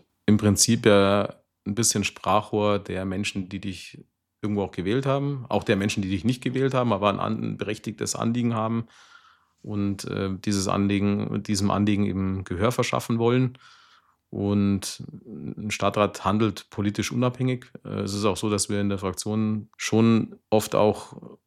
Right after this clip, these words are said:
unterschiedliche Standpunkte haben zu einzelnen Themen. Wir stimmen auch nicht, weil immer das so der, der Vorwurf ist, äh, habt ihr Fraktionszwang und der stimmt ja alle immer gleich ab und das stimmt nicht. Also wir haben auch schon Punkte gehabt, wo wir, wo wir nicht einheitlich abgestimmt haben. Ähm, es darf jeder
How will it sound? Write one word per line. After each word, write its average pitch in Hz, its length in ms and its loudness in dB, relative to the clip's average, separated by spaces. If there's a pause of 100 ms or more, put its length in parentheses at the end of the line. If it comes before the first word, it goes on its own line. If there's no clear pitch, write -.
unterschiedliche 110 560 2
Standpunkte 120 580 -2
haben 123 440 -6 (120)
zu 113 220 -4
einzelnen 107 420 2
Themen. 127 540 0 (480)
Wir 98 80 -2
stimmen 104 320 2
auch 92 220 -2
nicht, - 480 -4
weil 90 380 -4
immer 98 180 4
das 90 140 0
so 101 100 -2
der, 95 140 -2
der 95 140 -2
Vorwurf 101 380 0
ist, - 280 2
äh, 95 300 -6
habt 95 180 -6
ihr 90 80 -2
Fraktionszwang 104 880 0
und 95 120 -2
der 92 80 -4
stimmt 98 260 -6
ja 101 60 -6
alle 98 180 -4
immer 92 160 -4
gleich 101 320 -2
ab 110 180 -6
und - 180 -8
das - 80 -8
stimmt 101 220 -2
nicht. 113 300 -2 (160)
Also 92 240 -8
wir 95 80 -4
haben 101 160 0
auch 101 180 0
schon 101 320 -2 (840)
Punkte 127 280 4
gehabt, 110 180 4
wo 107 60 4
wir, 104 280 4
wo 101 100 2
wir 101 120 2
nicht 123 200 0
einheitlich 117 480 -2
abgestimmt 117 480 -2
haben. 113 500 0
Ähm, 98 300 -4
es 92 120 -4
darf 92 220 -2
jeder 107 500 0